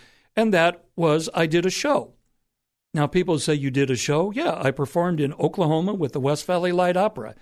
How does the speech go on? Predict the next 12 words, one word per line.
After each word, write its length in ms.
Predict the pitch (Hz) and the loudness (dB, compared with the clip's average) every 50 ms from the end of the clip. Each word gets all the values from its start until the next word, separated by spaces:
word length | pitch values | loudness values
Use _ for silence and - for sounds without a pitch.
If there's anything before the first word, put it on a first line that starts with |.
| - _ _ _ _ _ - | -20 _ _ _ _ _ 0
as 320 | 143 143 143 143 135 - | 2 2 2 2 0 -2
Curly, 580 | - - - 214 220 220 180 143 101 - - - _ _ _ _ _ _ _ _ - | -6 -2 2 4 4 6 4 2 0 -4 -8 -14 _ _ _ _ _ _ _ _ -2
that 220 | 139 127 131 - | 0 0 0 -2
curly-headed 640 | - - 156 156 160 165 165 156 165 175 175 180 175 | -2 0 2 2 2 2 2 2 2 2 2 0 -2
cowboy 600 | - 190 202 208 220 180 143 131 127 131 143 139 | 0 0 0 0 0 0 0 0 0 0 0 0
who 100 | 143 139 | 0 -2
gets 260 | 131 147 151 151 - | -2 -2 -4 -4 -4
the 100 | - 151 | -6 -4
girl 360 | 127 139 139 143 143 139 143 143 | 0 2 2 4 2 2 2 0
in 120 | 143 143 | 0 0
the 140 | 143 139 147 | 2 0 0
end. 320 | 165 165 127 - - - | 0 0 -2 -4 -8 -14